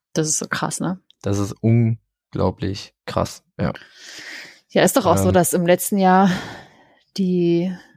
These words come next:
Speaker 1: der, die, der größte, also der, der höchste Todesursache oder die meiste Todesursache bei Kindern jetzt, äh, Erschießen ist statt Autounfälle, oder?
Speaker 2: Es ist auf jeden, ja, es ist auf jeden Fall weit hoch oder auf einem ähnlichen Level.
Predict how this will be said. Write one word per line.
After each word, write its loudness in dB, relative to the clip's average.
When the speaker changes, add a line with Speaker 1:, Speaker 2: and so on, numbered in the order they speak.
Speaker 1:
der, -2
die, -2
der 0
größte, 0
also 2
der, 4
der 0
höchste 4
Todesursache 0
oder 0
die -2
meiste 0
Todesursache 0
bei 2
Kindern 0
jetzt, 0
äh, 2
Erschießen 2
ist -2
statt -2
Autounfälle, -2
oder? -6
Speaker 2:
Es 2
ist 0
auf 0
jeden, 2
ja, 4
es 0
ist 0
auf -2
jeden 0
Fall -4
weit 0
hoch 0
oder 2
auf 0
einem 2
ähnlichen 2
Level. 2